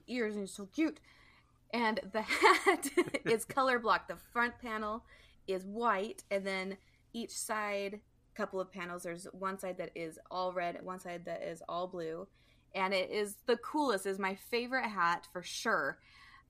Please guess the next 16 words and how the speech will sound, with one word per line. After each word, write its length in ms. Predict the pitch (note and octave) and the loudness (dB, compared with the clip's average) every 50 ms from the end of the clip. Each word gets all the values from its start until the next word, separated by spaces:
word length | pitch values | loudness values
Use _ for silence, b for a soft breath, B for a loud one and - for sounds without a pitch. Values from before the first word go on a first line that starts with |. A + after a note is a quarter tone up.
| - F#3 | 2 2
um, 320 | F#3 F3+ F3 E3+ E3+ D#3+ | 4 4 4 2 0 -4
to 120 | - - F#3+ | -6 -2 0
wear 160 | F#3 F3 F3 | 0 0 0
because 360 | F3 F3+ E3+ - F#3+ E3+ - - | 0 -4 -6 -6 -8 -8 -6 -6
I 160 | - F3 F3 F3 | -6 -4 -6 -6
love 500 | F3 F#3 F#3+ F#3+ F#3 F#3 F#3 F#3+ F#3 G#3 | -6 -2 0 0 0 0 -2 -4 -6 -6
the 80 | - F#3+ | -8 -8
bright 340 | - - F3+ E3+ E3 - | -4 -4 -4 -4 -4 -6
colors, 380 | - - A3 G#3+ G3+ G3+ G3+ G3 | -6 -4 -4 -2 -2 -4 -4 -6
I 120 | - - | -8 -8
love 380 | E3 E3+ F3 F#3 F#3 F3+ F3 E3+ | -8 -6 0 0 2 2 0 -2
the 80 | F3 E3+ | -8 -10
color 380 | - - - F3 F3 E3+ E3+ | -10 -8 -6 -6 -4 -4 -6
blocking, 580 | E3+ F3 E3 E3 E3 - - D#3+ D#3+ E3 D#3+ - - | -6 -4 -4 -4 -6 -6 -10 -12 -10 -10 -12 -10 -10
and 140 | E3 D#3+ D3+ | -8 -8 -8
I 140 | D#3+ E3+ | -10 -10